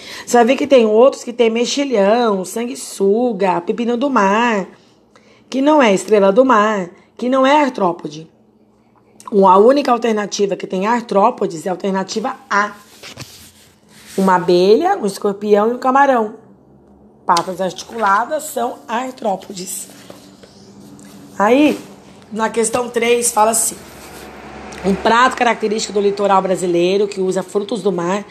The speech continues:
contém animais de corpo mole." Lembram animais de corpo mole, que é molusco? Não segmentado, com tentáculos. E também animais com exoesqueleto. Então, aqui no caso,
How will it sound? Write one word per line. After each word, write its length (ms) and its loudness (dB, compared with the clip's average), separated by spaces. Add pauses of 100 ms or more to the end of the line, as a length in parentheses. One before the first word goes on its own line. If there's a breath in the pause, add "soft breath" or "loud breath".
(320 loud breath)
contém 220 2
animais 400 2
de 60 -4
corpo 360 2
mole." 640 2 (2250 loud breath)
Lembram 540 4
animais 440 -4
de 80 -10
corpo 260 -8
mole, 360 2
que 120 -8
é 20 -8
molusco? 600 -2 (580 loud breath)
Não 220 2
segmentado, 1040 0 (320)
com 220 -4
tentáculos. 720 -2
E 120 -14
também 300 -4
animais 380 -6
com 160 -6
exoesqueleto. 1000 0 (1120 loud breath)
Então, 220 4 (400)
aqui 320 -4
no 120 -4
caso, 640 -2